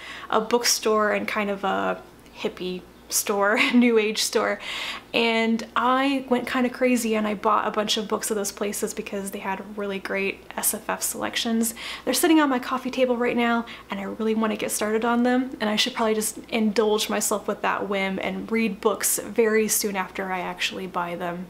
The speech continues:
But yeah, I wanna get done with Tome Topple first. <laughs> So let me know how you guys have been this weekend. I hope you've been having as enjoyable and relaxing a weekend as I have had. And I'll be back in a couple of days to talk to you again.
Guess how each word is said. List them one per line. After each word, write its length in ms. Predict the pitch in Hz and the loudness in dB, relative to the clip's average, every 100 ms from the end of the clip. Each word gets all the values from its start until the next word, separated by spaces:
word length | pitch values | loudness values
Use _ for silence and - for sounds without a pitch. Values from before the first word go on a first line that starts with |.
| - | -6
But 340 | 185 - - - - - - - - | -4 -4 -6 -10 -18 -20 -20 -20 -12
yeah, 240 | 196 175 | -6 -2
I 40 | 180 | 0
wanna 180 | 226 233 | 2 2
get 140 | 247 | 2
done 100 | 226 | 2
with 140 | 214 | 0
Tome 200 | - 202 | -2 -6
Topple 300 | 208 190 - | -4 -6 -4
first. 460 | 214 - 226 208 - 277 | -4 0 0 0 2 2
<laughs> 40 | - 294 269 - - - - - - - - - - - - - - - - | 4 2 2 0 -2 -10 -20 -20 -20 -20 -20 -20 -14 -10 -8 -8 -10 -10 0
So 140 | 370 | 2
let 160 | 339 320 | 4 6
me 100 | 349 | 6
know 140 | 339 | 6
how 160 | 302 311 | 2 2
you 180 | 294 | 4
guys 220 | 294 302 294 | 4 2 0
have 160 | 247 | 0
been 180 | 269 262 | 0 2
this 240 | 262 - | 0 2
weekend. 420 | 277 262 269 254 247 | 0 2 2 2 0
I 40 | |
hope 160 | 233 220 | -4 -2
you've 120 | 220 | -2
been 100 | 226 | -2
having 540 | - 220 214 214 208 - | 0 0 2 0 0 -2
as 400 | 208 208 202 - - | -2 0 -2 -2 -4
enjoyable 680 | 226 214 226 220 220 202 - | -2 2 4 4 4 0 -4
and 160 | 202 | -6
relaxing 560 | 202 202 196 - 214 208 | -4 -2 -2 -2 -4 -4
a 40 | |
weekend 400 | 202 190 196 202 | -6 -4 -6 -6
as 180 | - 202 | -8 -4
I 140 | 208 214 | -2 -2
have 160 | 196 | -4
had. 360 | - 185 202 - - - - - - | -2 0 0 -4 -14 -14 -12 -12 -4
And 120 | 240 | 0
I'll 180 | 247 247 | 2 2
be 40 | 240 | 2
back 220 | 226 233 | 0 -2
in 60 | 220 | -4
a 20 | |
couple 240 | 240 220 | -2 -2
of 80 | 214 | 2
days 240 | 214 220 | 2 2
to 60 | - | 0
talk 240 | - 226 - | -4 -4 -2
to 100 | 233 | 0
you 60 | |
again. 460 | 214 233 277 349 | 2 2 2 2